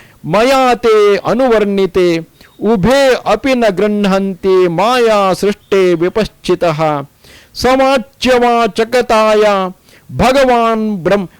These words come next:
ಬ್ರಹ್ಮರೂಪಧೃಕ್ ನಾಮರೂಪ ಕ್ರಿಯಾ ಧತ್ತೆ ಸಕರ್ಮ ಕರ್ಮಕಃ ಪರಃ.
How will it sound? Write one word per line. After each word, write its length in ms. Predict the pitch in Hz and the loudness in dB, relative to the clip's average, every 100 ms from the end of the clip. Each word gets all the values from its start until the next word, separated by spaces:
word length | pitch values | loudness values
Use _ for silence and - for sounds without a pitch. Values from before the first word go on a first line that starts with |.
| - | -10
ಬ್ರಹ್ಮರೂಪಧೃಕ್ 1500 | 127 196 240 240 269 254 226 220 220 175 202 - - 170 156 _ _ 156 | -2 0 2 2 2 2 2 2 -2 -2 -2 0 0 0 -4 _ _ -6
ನಾಮರೂಪ 1000 | 170 233 285 302 277 220 226 262 254 240 | -2 0 0 0 0 0 2 0 0 -2
ಕ್ರಿಯಾ 580 | - 196 247 254 220 | -4 -4 0 0 0
ಧತ್ತೆ 760 | 196 151 202 - - 202 185 - - - | -2 -2 -2 -4 -2 0 0 -4 -16 -6
ಸಕರ್ಮ 600 | 240 247 285 254 240 226 214 196 - | -4 0 0 0 0 0 0 -2 -2
ಕರ್ಮಕಃ 580 | 185 262 240 214 208 185 - | -2 0 -2 -2 -2 -4 -4
ಪರಃ. 560 | 180 180 165 160 151 | -2 0 0 -2 -4